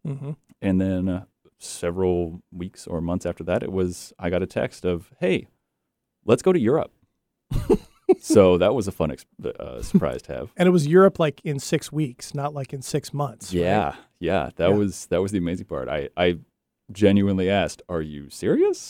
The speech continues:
Speaker 1: <laughs>
Speaker 2: Is, is this a joke?"
Speaker 1: Right,
Speaker 2: <laughs>
Speaker 1: right.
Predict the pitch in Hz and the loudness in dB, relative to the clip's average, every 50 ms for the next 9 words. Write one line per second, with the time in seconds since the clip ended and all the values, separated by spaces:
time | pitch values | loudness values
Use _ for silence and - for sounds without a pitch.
0 | - - - - 403 - - - - - _ _ - - - - - - - - | -2 2 4 6 4 4 4 -2 -10 -10 _ _ -8 -8 -6 -4 -6 -4 -4 -6
1 | - - - 90 139 403 370 - - - - _ _ _ _ _ _ _ _ - | -8 -2 4 6 6 6 6 2 -4 -20 -20 _ _ _ _ _ _ _ _ 2
2 | 170 170 170 139 131 - - - - _ _ - - - - 185 180 151 135 | 4 4 4 2 0 -4 -6 -6 -8 _ _ -12 -2 4 6 6 6 6 4